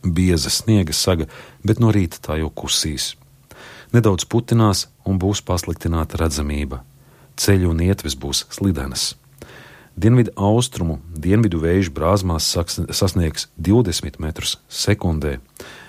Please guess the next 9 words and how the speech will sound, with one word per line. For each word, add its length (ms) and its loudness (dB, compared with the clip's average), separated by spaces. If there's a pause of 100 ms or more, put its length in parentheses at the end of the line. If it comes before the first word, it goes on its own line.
(120)
Gaisa 320 0
temperatūra 480 2
naktī 480 0
plus 400 -4
viens, 240 -2
plus 240 -4
divi 320 -6
grādi. 560 -4 (640)
Rīt 300 4